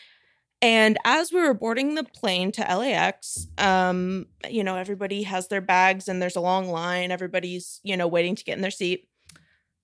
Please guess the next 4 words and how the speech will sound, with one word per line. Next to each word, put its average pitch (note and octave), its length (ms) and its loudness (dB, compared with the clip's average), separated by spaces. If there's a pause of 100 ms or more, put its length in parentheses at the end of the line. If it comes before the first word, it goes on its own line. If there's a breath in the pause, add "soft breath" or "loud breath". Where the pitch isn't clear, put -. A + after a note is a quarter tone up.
(340)
The G3+ 600 0
couple D#4+ 380 0
behind C4 540 2
me, E3 420 -2